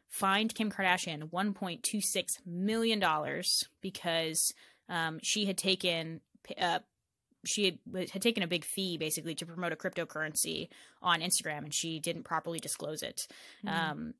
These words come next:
Speaker 1: and she was paid two hundred fifty thousand dollars to publish about it on Instagram, and basically didn't eff-, didn't effectively, in the eyes of the S E C, disclose, you know, that she was being paid to promote this, that she, like, hadn't looked at the risk profile of the cryptocurrency at all, that it was, you know, considered a risky investment, any of that.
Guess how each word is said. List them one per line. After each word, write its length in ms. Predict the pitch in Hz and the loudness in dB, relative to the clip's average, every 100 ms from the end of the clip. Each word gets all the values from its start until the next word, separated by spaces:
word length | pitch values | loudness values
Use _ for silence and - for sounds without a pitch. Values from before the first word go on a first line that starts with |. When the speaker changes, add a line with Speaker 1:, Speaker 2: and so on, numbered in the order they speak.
| - | -8
Speaker 1:
and 100 | 175 | -4
she 100 | 185 | -2
was 80 | |
paid 220 | 175 185 185 | -2 0 2
two 140 | 240 | 2
hundred 220 | 226 202 | 4 2
fifty 200 | 190 180 | 0 -2
thousand 260 | 170 165 175 | 0 2 2
dollars 300 | 165 160 156 | 0 0 -4
to 80 | 170 | -2
publish 260 | 170 170 | -2 0
about 160 | 165 156 | 0 -2
it 100 | 160 | -2
on 100 | 147 | -4
Instagram, 680 | 165 - 151 156 151 156 156 _ _ _ _ _ _ _ - - | -4 -4 -2 -2 -2 -4 -10 _ _ _ _ _ _ _ -14 -4
and 300 | 175 165 156 | -2 -2 -2
basically 380 | 170 170 160 165 | -2 0 -2 -4
didn't 220 | 170 165 | -4 -6
eff-, 420 | - - - - - - | -6 -8 -10 -12 -12 -2
didn't 260 | 214 208 - | 0 0 -2
effectively, 840 | 190 - 226 226 214 185 185 175 | -2 4 4 4 0 0 -2 -2
in 140 | - 170 | -4 -6
the 120 | 165 - | -4 0
eyes 180 | 175 | 0
of 60 | 160 | 0
the 80 | 165 | -4
S 140 | - | -4
E 60 | 170 | 0
C, 280 | - 165 160 - - - | -2 -2 -8 -14 -20 -8
disclose, 720 | - - 180 170 170 165 - - - _ _ _ _ _ _ | 4 4 4 2 2 4 2 0 -10 _ _ _ _ _ _
you 100 | 185 | -4
know, 140 | 170 | -2
that 140 | 160 - | -2 -2
she 120 | 202 | -2
was 80 | 180 | -2
being 200 | 185 170 | -2 -4
paid 200 | 170 160 | -2 -4
to 80 | - | -2
promote 340 | 180 254 247 | 2 2 4
this, 360 | 226 214 - - | 4 4 4 2
that 300 | 170 156 156 | 2 2 0
she, 440 | - 165 165 156 151 | -2 0 -4 -6 -6
like, 220 | 151 156 | -6 0
hadn't 260 | - 180 - | 4 4 2
looked 220 | 185 - | -2 -2
at 80 | - | 0
the 60 | |
risk 180 | 202 247 | 4 4
profile 400 | - 208 208 196 | 4 4 6 8
of 140 | 196 185 | 6 2
the 60 | |
cryptocurrency 680 | 196 190 185 - 185 180 190 | -4 -4 -4 0 0 2 2
at 80 | 180 | 4
all, 400 | 180 180 180 175 | 8 8 8 6
that 140 | 160 | 2
it 160 | 156 - | -4 -6
was, 220 | 170 160 - | -4 -4 -4
you 100 | 160 | -6
know, 100 | 156 | -10
considered 400 | - 160 151 147 | -6 -6 -6 -8
a 40 | |
risky 260 | 156 156 165 | -8 -6 -4
investment, 400 | 175 226 226 208 | 2 4 4 2
any 160 | 208 190 | 2 2
of 80 | |
that. 160 | - - | 0 -4